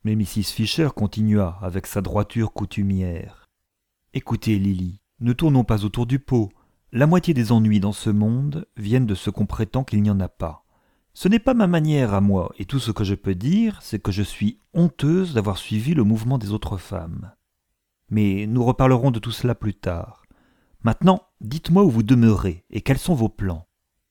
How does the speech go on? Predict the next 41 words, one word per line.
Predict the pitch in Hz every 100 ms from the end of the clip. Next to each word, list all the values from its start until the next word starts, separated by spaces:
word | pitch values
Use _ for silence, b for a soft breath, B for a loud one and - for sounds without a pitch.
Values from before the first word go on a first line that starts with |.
| _ _
Je | -
ne | 98
suppose | 110 98 98
pas | - 107
que | -
vous | 101 98
habitiez | 95 92 - 151
là, | 151 110
avec | 92 98 90
Grace | 104 101 90
Stepney, | - 135 - 156 107 131 _ _ _ _ _
et | 113 107 101
j'ai | 95 107
idée | 110 156
que | 139
vous | 107 110
ne | 101
devez | 104 110
pas | - -
trop | - 180
savoir | - 135 160 139
que | -
devenir. » | 113 107 101 98 92 98 101 - _ _ _ _ _ _ _ _ _ _ _ _
Dans | 110 104
l'humeur | 110 123 -
présente | - 110 101 117
de | 95
Lily, | 98 98 95 120 139 - _
il | 107 98
n'y | 98
avait | 90
pas | - 107
moyen | 104 107 120
de | 110
résister | 95 101 92 - 113
à | 101
cet | 90 98 95
appel | 87 - 104 98 95 87
si | - - 92
sincèrement | 82 - 90 104 101 104
amical. | 98 95 92 - 90 85 92 104